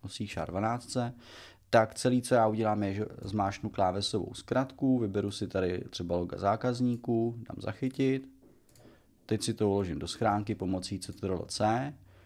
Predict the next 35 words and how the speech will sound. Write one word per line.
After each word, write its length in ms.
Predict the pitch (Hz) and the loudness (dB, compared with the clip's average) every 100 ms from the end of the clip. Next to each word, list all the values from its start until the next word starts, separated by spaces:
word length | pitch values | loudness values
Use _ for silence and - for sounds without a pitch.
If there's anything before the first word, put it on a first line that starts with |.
| - - | -16 -10
a 80 | 92 | 0
tady 200 | 104 95 | 2 2
dám 160 | 92 | 0
C 140 | 90 90 | -2 -6
T 140 | 92 | -2
R 40 | |
L 140 | 87 85 | 0 0
V. 180 | 69 - | -2 -4
A 60 | 87 | -2
to 120 | 117 | 0
je 60 | |
všechno. 360 | 113 - 101 - - | 0 -4 -10 -12 -6
Ono 200 | - 101 | -4 0
to 120 | 117 | 2
udělá 380 | 120 139 120 90 | 4 6 4 2
uploading 600 | - 101 104 110 151 - - - - - - | 4 4 4 2 -2 -8 -20 -20 -20 -10 -2
a 80 | 110 | 0
to, 160 | 135 | 2
kam 160 | 131 127 | 4 4
mi 100 | 135 | 6
to 120 | - | 4
uloží, 380 | 120 120 117 120 | 4 4 2 2
je 100 | 113 | 2
C 240 | - 110 | 4 4
D 140 | 110 107 | 4 4
N 120 | 110 | 2
miroslavholec 680 | 98 98 - 104 101 98 - | 2 0 0 0 2 0 0
tečka 320 | 98 - 92 | -6 -4 -4
C 180 | - 82 | -2 0
Z 240 | 95 113 | 4 4
lomeno 380 | 101 92 85 - | 4 0 0 -2
articles, 680 | 98 - 92 95 90 87 - | -2 -2 -4 0 0 -2 -4
bla, 160 | 87 80 | -2 0
bla, 140 | 85 | 0
bla. 280 | 82 78 80 | -2 -4 -6